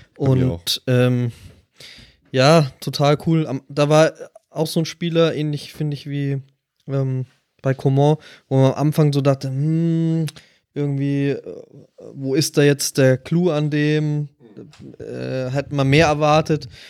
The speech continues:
Speaker 2: Und je länger es ging, umso mehr hat er sich durchgesetzt und war dann am Ende auch einfach einer der wichtigsten Spieler.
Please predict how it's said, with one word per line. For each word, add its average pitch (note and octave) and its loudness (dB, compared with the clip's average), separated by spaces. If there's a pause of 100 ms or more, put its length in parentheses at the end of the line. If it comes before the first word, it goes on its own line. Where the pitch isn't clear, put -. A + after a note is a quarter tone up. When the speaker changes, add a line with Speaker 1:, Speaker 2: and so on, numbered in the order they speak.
(160)
Speaker 2:
Und C3+ -4
je C3+ 2
länger C#3+ 4
es - -2
ging, D3+ 0
umso C#3 -4
mehr C#3 4
hat C#3 2
er C#3 2
sich C3 -2
durchgesetzt C3+ -2
und C3 -2
war C3 2
dann C3 -2
am B2+ -6
Ende B2+ -2
auch B2+ -4
einfach B2+ -10
einer B2+ -8
der B2 -6
wichtigsten - -12
Spieler. B2+ -2